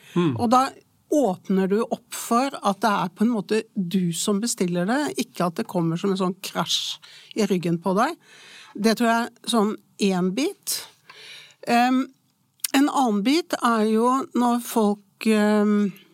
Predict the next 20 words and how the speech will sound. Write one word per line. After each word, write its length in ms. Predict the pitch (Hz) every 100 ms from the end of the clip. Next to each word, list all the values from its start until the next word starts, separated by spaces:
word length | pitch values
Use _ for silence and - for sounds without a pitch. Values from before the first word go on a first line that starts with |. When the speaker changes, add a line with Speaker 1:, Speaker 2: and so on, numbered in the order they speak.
| _ _ _ _ _ _ _ -
Speaker 2:
begynner 840 | - 202 196 214 165 165 196 208 214 -
å 260 | 196 185 196
gjøre 240 | 196 196 165
seg 220 | 208 202
gjeldende, 460 | 180 175 180 247 285 - - - -
så 420 | - 254 240 262 - _ 214
er 260 | 196 180
det 220 | 180 220 254 254 - -
noe 260 | 247 262 202
med 160 | 190 220
å 160 | -
ikke 200 | - 214
la 100 | 190 175
seg 280 | 233 214 - 233
overvelde. 680 | 190 165 175 165 190 208 - _ -
Jeg 160 | 214 220
tror 180 | 240 220
det 200 | 208 202 202 214 - 381
du 180 | 208 202 233
trenger 600 | - 214 190 208 285